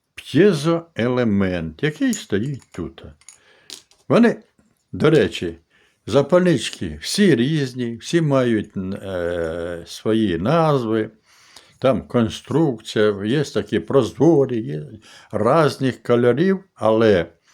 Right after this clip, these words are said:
як бачите, п'єзоелемент на, на всіх запальничках або у всіх одинаково. Навірно, одна фірма їх клепає.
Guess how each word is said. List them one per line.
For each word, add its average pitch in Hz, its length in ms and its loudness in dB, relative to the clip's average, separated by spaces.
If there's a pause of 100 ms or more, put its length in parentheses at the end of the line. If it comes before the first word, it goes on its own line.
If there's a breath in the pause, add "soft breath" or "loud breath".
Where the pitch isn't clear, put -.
(380 soft breath)
як 90 240 2
бачите, 165 600 -2 (1000)
п'єзоелемент 107 1000 0 (160)
на, - 200 -10 (540)
на 110 200 0
всіх - 560 -2
запальничках 113 880 -4
або 90 300 -8
у 87 300 -6
всіх - 500 -6 (1120 soft breath)
одинаково. 117 920 -2
Навірно, 131 460 -4
одна 87 280 -4
фірма 160 460 -6
їх 113 360 -8
клепає. 85 800 -4